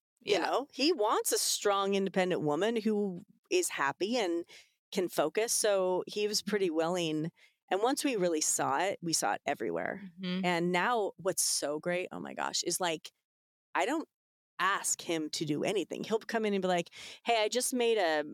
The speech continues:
Speaker 1: menu for the week and I'm gonna go grocery shopping. Do you want to add anything to it?" And I'm like, "I'm so turned on right now."
Speaker 2: <laughs> Yes,
Speaker 1: But, like, I
Speaker 2: yeah.
Speaker 1: don't tell him to do that.
Speaker 2: Uh-huh.
Speaker 1: He just, he sees what needs to be done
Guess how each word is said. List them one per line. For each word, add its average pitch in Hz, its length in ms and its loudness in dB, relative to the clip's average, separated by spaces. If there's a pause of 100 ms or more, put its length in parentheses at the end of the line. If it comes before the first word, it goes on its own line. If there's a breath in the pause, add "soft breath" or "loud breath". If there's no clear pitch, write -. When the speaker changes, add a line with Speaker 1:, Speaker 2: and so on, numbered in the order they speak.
Speaker 1:
menu 175 480 2
for 170 220 0
the 165 100 2
week 165 300 2
and 156 100 2
I'm 160 60 0
gonna 165 120 0
go 156 120 2
grocery 156 380 0
shopping. 151 520 0
Do - 100 2
you 165 80 4
want 156 280 0
to - 100 -8
add 180 220 2
anything 147 360 -4
to - 160 -2
it?" 67 180 -2
And 190 120 2
I'm 196 120 2
like, 175 380 0 (480)
"I'm 151 200 0
so - 160 -2
turned 143 220 -2
on 202 140 0
right - 120 -6
now." - 120 -6
Speaker 2:
<laughs> 415 80 4 (520)
Yes, 349 480 2
Speaker 1:
But, 269 100 4
like, 269 160 2
I 247 120 2
Speaker 2:
yeah. 269 60 2
Speaker 1:
don't 339 240 2
tell 240 320 4
him 254 200 2
to 170 140 -2
do 147 180 2
that. 185 300 4
Speaker 2:
Uh-huh. 226 160 2
Speaker 1:
He 233 60 0
just, 302 300 2
he 254 280 0
sees 185 840 2
what 180 180 2
needs 185 320 0
to - 60 -2
be 170 100 -2
done 160 480 2